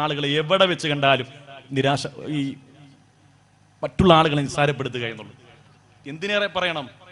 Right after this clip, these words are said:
അഞ്ചു വക്ത് നിസ്കരിക്കുന്ന മനുഷ്യരുടെ പോലും ഈമാൻ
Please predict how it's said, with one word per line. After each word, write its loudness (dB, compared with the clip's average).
അഞ്ചു -4
വക്ത് -6
നിസ്കരിക്കുന്ന -8
മനുഷ്യരുടെ -8
പോലും -8
ഈമാൻ -6